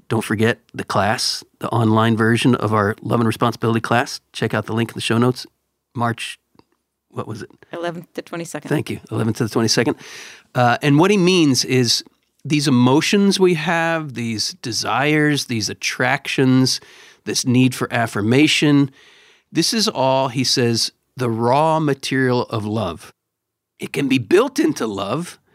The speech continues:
Speaker 1: but it can also be built into its direct opposite, which is using others for our own good feelings that we get.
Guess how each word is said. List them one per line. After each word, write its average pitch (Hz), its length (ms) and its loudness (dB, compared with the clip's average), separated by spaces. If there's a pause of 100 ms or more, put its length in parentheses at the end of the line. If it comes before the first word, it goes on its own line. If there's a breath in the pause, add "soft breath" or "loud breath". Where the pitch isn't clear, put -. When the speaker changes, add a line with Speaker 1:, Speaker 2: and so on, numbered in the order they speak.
(420 soft breath)
Speaker 1:
but 131 120 -4
it 135 60 -6
can 135 280 0
also 185 400 2
be 135 380 2
built 135 440 -4
into 127 420 0
its 123 160 -2
direct 113 440 -4 (120)
opposite, 139 640 -2
which 123 280 -2
is 117 280 0 (140)
using 147 720 4 (160)
others 131 480 2
for 123 280 2
our 120 200 0
own 135 640 4 (1700)
good 147 220 -2
feelings 165 600 2
that - 160 0
we 175 120 2
get. 180 320 0